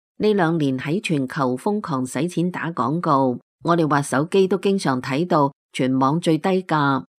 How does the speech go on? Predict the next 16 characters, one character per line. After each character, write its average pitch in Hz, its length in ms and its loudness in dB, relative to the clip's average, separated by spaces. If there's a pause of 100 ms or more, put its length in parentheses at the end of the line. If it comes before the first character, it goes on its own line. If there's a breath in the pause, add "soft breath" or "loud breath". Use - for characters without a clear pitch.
免 135 200 0
運 160 180 0
送 151 240 0
到 151 180 2
家 180 260 0
嘅 143 120 -6
廣 135 300 -2
告。 139 400 2 (280)
結 170 180 2
果 139 160 0
二 202 80 0
十 147 300 -2
一 180 200 0
號 135 140 2
同 131 280 -2
日， 131 220 0